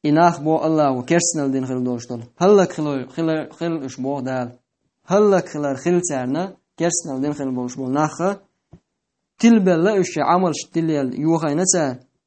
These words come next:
Hundi na çar, kersnel hundi na çar. Bi annahum karihu ma anzal Allah fa ahbat a'malahum. Allah dosayn doştol. Um çedi yezer çar.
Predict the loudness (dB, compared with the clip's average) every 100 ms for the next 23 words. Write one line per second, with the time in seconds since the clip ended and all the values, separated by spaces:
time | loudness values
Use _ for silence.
0 | _ 0 4 6 6 4 2 0 -2 -2
1 | 2 2 0 -4 -2 0 -2 -2 -4 -6
2 | -10 _ _ _ _ _ _ _ _ _
3 | 0 2 6 6 6 4 4 4 6 4
4 | 4 4 2 2 2 2 2 2 4 2
5 | 2 -8 -8 0 0 0 -4 -4 -4 -2
6 | -4 -4 0 2 4 2 2 0 0 -2
7 | -4 -6 -8 -8 -4 -2 0 0 0 -4
8 | -4 -4